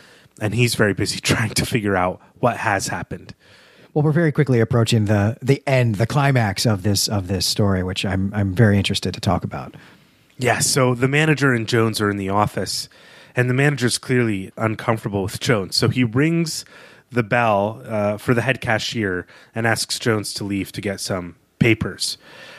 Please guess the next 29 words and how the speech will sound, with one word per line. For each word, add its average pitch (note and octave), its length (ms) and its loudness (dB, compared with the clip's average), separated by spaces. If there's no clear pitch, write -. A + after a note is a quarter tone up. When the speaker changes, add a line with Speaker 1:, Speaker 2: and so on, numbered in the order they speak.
Speaker 1:
But - 100 -2
Thorpe D#3 380 2
tells C#3+ 300 0
Jones A#2 340 0
he A2+ 140 -6
must A2 600 -2
do G#2 360 2
the G#2 180 -8
deed F#2 480 -6
today. G2 540 0
So C#3 160 0
Jones C#3 280 2
returns B2+ 760 0
later A#2 260 4
that G2 220 0
day G2 180 0
to - 160 -8
the G2+ 80 0
manager's G2 460 0
office F2+ 560 -2
and B2 80 4
is A#2 80 2
encouraged B2 520 0
by G#2 160 2
Thorpe A2 520 0
to A2 140 -8
do C#3 300 -2
it G#2 120 -8
now. F#2+ 540 -2